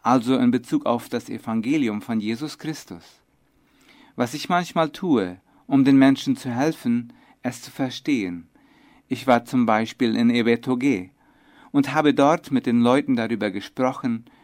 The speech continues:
wie wichtig das ist. Und dann kam ein kleines Kind vorbei,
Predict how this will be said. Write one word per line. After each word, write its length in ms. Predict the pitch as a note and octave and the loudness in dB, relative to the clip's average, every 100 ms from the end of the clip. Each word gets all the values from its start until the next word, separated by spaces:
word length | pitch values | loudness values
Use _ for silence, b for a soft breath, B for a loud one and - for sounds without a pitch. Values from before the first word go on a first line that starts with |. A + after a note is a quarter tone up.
| - | -4
wie 180 | D#3+ D3+ | -2 0
wichtig 380 | G#3 - C3+ | -4 -4 -6
das 240 | - G2+ - | -6 -6 -8
ist. 400 | F#2+ - _ _ _ b b b b b | -16 -16 _ _ _ b b b b b
Und 220 | B2 A#2 | -4 0
dann 220 | C3 F3+ F#3 | 0 0 -2
kam 220 | D#3 C#3+ | -2 2
ein 140 | C3+ | 2
kleines 360 | C3 G#3+ G#3+ - | 2 0 -2 0
Kind 200 | A#3 A3 | 2 2
vorbei, 560 | D3 A2 G2+ F2+ F2 | 2 0 0 -2 -8